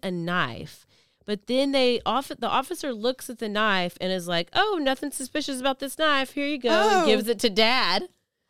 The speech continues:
Speaker 1: But then later comes back and is like, "Oh, by the way, actually, I do need
Speaker 2: I
Speaker 1: that
Speaker 2: need
Speaker 1: knife."
Speaker 2: that.
Speaker 1: And then
Speaker 2: What?
Speaker 1: Dad is like, "Oh,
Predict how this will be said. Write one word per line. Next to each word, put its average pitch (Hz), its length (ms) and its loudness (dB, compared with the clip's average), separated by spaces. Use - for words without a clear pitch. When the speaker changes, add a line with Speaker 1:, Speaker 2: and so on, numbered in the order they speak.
Speaker 1:
But 285 120 -2
then 285 200 2
later 302 300 2
comes 294 240 -2
back 277 240 0
and 294 80 -4
is 262 80 -8
like, 262 200 -4
"Oh, 311 80 0
by 302 200 -2
the 285 80 -8
way, 277 160 -4
actually, 269 300 -8
I - 20 -6
do 233 200 -10
need 247 120 -6
Speaker 2:
I 302 80 0
Speaker 1:
that 311 80 0
Speaker 2:
need 285 160 -2
Speaker 1:
knife." 247 80 -4
Speaker 2:
that. 269 180 0
Speaker 1:
And 240 180 4
then - 140 4
Speaker 2:
What? 466 120 -4
Speaker 1:
Dad 240 460 4
is 220 240 -2
like, 208 320 2
"Oh, 285 420 6